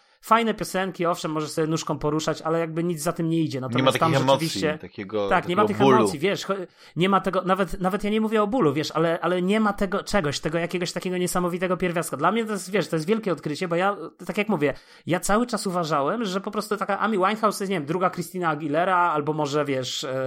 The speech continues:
Speaker 1: nie wiem, taka nowa Britney Spears, czy ktoś taki, nie? Takim ignorantem byłem bez wątpienia, wiesz, e, jakby w tamtych czasach. Natomiast teraz, jak, jak do tego wracam, to po prostu, no,
Speaker 2: Mhm.
Speaker 1: czapki z głów, no, wiesz,
Speaker 2: Tak.
Speaker 1: no,
Speaker 2: Ale o co mi
Speaker 1: genialne,
Speaker 2: chodziło o
Speaker 1: genialne.
Speaker 2: tych, o tym, o, o tych artystach, że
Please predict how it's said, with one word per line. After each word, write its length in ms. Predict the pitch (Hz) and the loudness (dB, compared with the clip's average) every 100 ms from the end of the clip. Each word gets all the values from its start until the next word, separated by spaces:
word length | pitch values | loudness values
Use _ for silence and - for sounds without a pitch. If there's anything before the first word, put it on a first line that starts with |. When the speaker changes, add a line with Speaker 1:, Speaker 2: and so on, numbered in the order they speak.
| 135 135 139 | -2 -4 -4
Speaker 1:
nie 100 | 135 | -2
wiem, 200 | 127 123 | -4 -4
taka 460 | - 131 135 135 135 147 | -4 -2 0 0 -2 0
nowa 260 | 156 151 | 2 2
Britney 320 | 143 147 143 | 0 -4 -6
Spears, 440 | 135 - 185 196 - | -6 -4 -4 -4 -6
czy 80 | 151 | -10
ktoś 200 | 156 - | -8 -6
taki, 300 | 123 - 117 | -8 -8 -10
nie? 180 | 156 190 _ - - | -10 -10 _ -20 -4
Takim 400 | 170 175 151 - | -2 -2 -6 -8
ignorantem 540 | 156 170 240 220 160 | -4 2 4 4 2
byłem 180 | 131 135 | 0 -2
bez 140 | 135 | -4
wątpienia, 420 | 131 131 143 123 | -4 -4 -6 -6
wiesz, 300 | 113 120 - | -10 -10 -10
e, 300 | 135 131 135 | -10 -10 -10
jakby 200 | 143 131 | -10 -8
w 60 | 135 | -8
tamtych 240 | 139 131 | -6 -6
czasach. 260 | 127 113 127 | -8 -8 -6
Natomiast 300 | 143 156 160 | -6 -4 0
teraz, 220 | 208 202 | 0 2
jak, 160 | 180 - | 0 -2
jak 160 | 165 147 | -4 -2
do 100 | 156 | 0
tego 180 | 165 | 0
wracam, 360 | 151 147 127 165 | 2 2 0 -4
to 140 | 180 | -4
po 120 | 175 190 | -6 -6
prostu, 460 | 190 - 196 196 | -6 -2 0 0
no, 200 | 196 208 196 _ _ _ - | -4 -8 -10 _ _ _ -14
Speaker 2:
Mhm. 100 | 98 | 0
Speaker 1:
czapki 280 | 190 190 202 | 0 0 -2
z 60 | |
głów, 220 | 226 226 147 | 2 4 2
no, 80 | 123 | -2
wiesz, 180 | 139 127 | -4 -6
Speaker 2:
Tak. 120 | - | -8
Speaker 1:
no, 60 | 135 - - 143 | -10 -10 -6 6
Speaker 2:
Ale 100 | 131 | 6
o 40 | |
co 40 | |
mi 20 | 190 | 8
Speaker 1:
genialne, 220 | 170 147 | 6 6
Speaker 2:
chodziło 200 | 139 147 | 6 6
o 20 | |
Speaker 1:
genialne. 200 | 139 139 | 6 4
Speaker 2:
tych, 80 | 131 | 2
o 20 | |
tym, 160 | 143 135 | -2 -4
o, 180 | - - | -8 -6
o 120 | 127 | -4
tych 140 | 117 123 | 2 2
artystach, 400 | 113 131 - 107 | 2 -2 -4 0
że 160 | 110 | 0